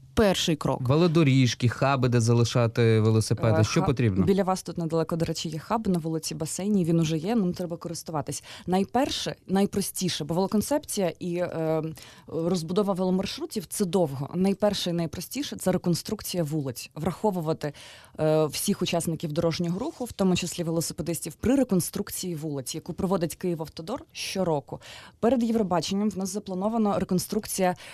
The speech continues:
Speaker 3: е, декількох вулиць на лівому березі.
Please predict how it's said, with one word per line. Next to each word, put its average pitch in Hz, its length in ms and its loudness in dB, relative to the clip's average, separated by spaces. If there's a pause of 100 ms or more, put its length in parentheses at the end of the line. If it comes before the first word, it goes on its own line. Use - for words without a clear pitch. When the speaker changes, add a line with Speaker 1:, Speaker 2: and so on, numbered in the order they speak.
(220)
Speaker 3:
е, 160 480 2
декількох 202 580 0
вулиць 220 360 -2
на 180 120 2
лівому 185 300 2
березі. 147 460 -2